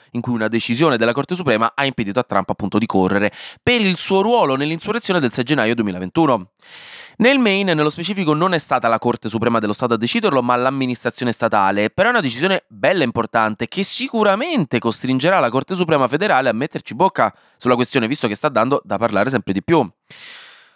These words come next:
Questo in generale è un po' un recap veloce di quanto è successo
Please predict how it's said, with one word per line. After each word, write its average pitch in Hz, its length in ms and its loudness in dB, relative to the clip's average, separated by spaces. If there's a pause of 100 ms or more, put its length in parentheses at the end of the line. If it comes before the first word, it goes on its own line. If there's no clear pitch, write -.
Questo 285 300 4
in 220 60 2
generale 190 400 2
è - 20 4
un 156 80 0
po' 165 240 2
un 156 80 0
recap 147 340 -2
veloce 127 320 0
di 113 80 -4
quanto 120 220 -2
è - 20 -2
successo 104 480 0